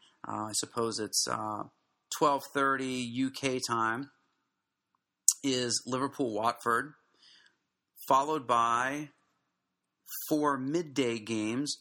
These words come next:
Burnley-Newcastle, Chelsea-Bournemouth, Leicester City-Norwich, Sheffield United-Aston Villa, and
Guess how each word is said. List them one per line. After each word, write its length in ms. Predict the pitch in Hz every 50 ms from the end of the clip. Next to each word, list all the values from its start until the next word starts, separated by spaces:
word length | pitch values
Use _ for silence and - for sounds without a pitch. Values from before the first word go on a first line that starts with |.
| _ _ _ -
Burnley-Newcastle, 1120 | - 135 135 135 123 123 120 131 156 170 - 180 165 156 151 - - 160 156 151 147 - _ _ _ _ -
Chelsea-Bournemouth, 920 | - 135 120 117 - - 117 107 127 143 160 160 151 151 151 139 143 - _ _ _ _ _ -
Leicester 320 | 127 127 123 - - 120 113
City-Norwich, 1080 | - - 143 131 123 113 107 110 117 139 156 160 160 156 151 151 - - - - - _ _ _ _ _ _
Sheffield 480 | - - - 139 131 - 131 123 120 113
United-Aston 1200 | 117 113 117 123 131 139 139 135 131 131 123 - - _ _ - 127 120 117 - - 113 107
Villa, 400 | 107 151 156 156 151 147 139 135 - _ _ _ _ _ _ _ _ _ -
and 600 | 127 131 127 127 127 127 127 127 127 120 -